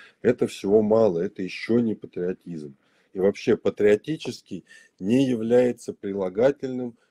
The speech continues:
который несёт предметный признак. Вот это патриотическое, вот это не патриотическое. Да, нету таких предметов. <clears throat> Он проходит, э,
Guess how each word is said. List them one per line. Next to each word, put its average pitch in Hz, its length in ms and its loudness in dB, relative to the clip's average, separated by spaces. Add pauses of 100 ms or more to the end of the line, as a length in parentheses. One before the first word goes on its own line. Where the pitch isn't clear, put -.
(120)
который 113 460 -4
несёт 95 500 -6
предметный 92 600 -4
признак. 90 520 -8 (120)
Вот 85 320 -10
это 85 180 -10
патриотическое, 85 800 -12
вот 78 140 -14
это 85 200 -12
не 80 100 -14
патриотическое. - 920 -14 (260)
Да, 90 140 -2
нету 107 320 0
таких - 360 -12
предметов. 87 640 -6 (1120)
<clears throat> - 460 6
Он 101 200 -6
проходит, 101 520 -6 (120)
э, 82 640 -12